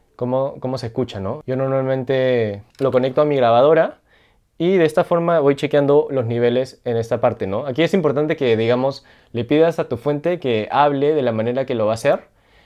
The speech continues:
porque si habla muy bajo y después, digamos, en la grabación habla muy alto, se va a grabar distorsionado, ¿no? Y eso es lo que no quieres hacer.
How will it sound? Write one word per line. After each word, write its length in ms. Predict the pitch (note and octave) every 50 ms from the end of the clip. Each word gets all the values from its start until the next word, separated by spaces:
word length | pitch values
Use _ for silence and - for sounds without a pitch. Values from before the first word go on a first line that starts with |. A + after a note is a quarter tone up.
| _ _ _
porque 280 | - F#3 F#3 F#3 G3 G3
si 140 | F#3+ - C#3+
habla 180 | C#3 C#3+ D#3
muy 180 | D#3 D#3 D#3+ D#3+
bajo 500 | D3+ E3 D3+ - - D3 E3+ A3+ - - _ _ _ _ _ _ _
y 60 | -
después, 600 | C3 A#2+ A2 A#2 - C3+ C3+ C#3 C#3 - - - -
digamos, 540 | C3 B2 B2 B2 B2 C3 C3+ C3+ C3 - -
en 140 | - C3+ B2
la 80 | A#2+ A#2+
grabación 680 | A2+ A2 G#2+ G#2+ G#2 - - C3+ C3 C3 C3+ C3+ C#3 - _
habla 220 | - C3 B2+ C3 C3
muy 280 | C3+ C#3+ D#3 D#3+ D#3
alto, 580 | D#3+ D#3+ D3+ - - D3 D#3+ G3 A#3 G#3+ - _ _ -
se 140 | - -
va 100 | A#2+ B2
a 40 | B2+
grabar 280 | C3 C3 B2 B2 B2+ B2+
distorsionado, 680 | C3 A#2+ - - C3+ A#2 - A2+ G#2+ A2 G#2 G2 F#2+
¿no? 120 | F#2+ G2 A2
Y 100 | A2+ A#2+
eso 140 | B2+ - D3+
es 60 | C#3
lo 160 | C#3 C#3 B2
que 100 | - A2+
no 140 | A2 A#2+ A#2+
quieres 260 | B2 A#2 G#2+ A2+ A2
hacer. 300 | G#2+ - G#2+ F#2 -